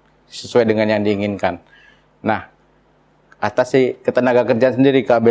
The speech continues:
R I, strategi apa untuk menghadapi seperti itu? Karena kelihatannya dari Qatar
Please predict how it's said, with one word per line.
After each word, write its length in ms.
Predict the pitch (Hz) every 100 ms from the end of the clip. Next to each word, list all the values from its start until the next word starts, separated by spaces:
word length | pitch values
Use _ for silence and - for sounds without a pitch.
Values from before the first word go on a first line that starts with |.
| 120
R 60 |
I, 80 | 110 107
strategi 560 | - - 135 143 127 131
apa 320 | 139 - 143
untuk 240 | 123 120
menghadapi 480 | 120 110 110 110 117
seperti 480 | - - 101 107 92
itu? 160 | 92 - -
Karena 320 | 101 135 147 - _ _ _ _ -
kelihatannya 880 | 113 117 110 120 139 170 147 _ -
dari 320 | 123 110 110
Qatar 640 | - 110 - 160 156 -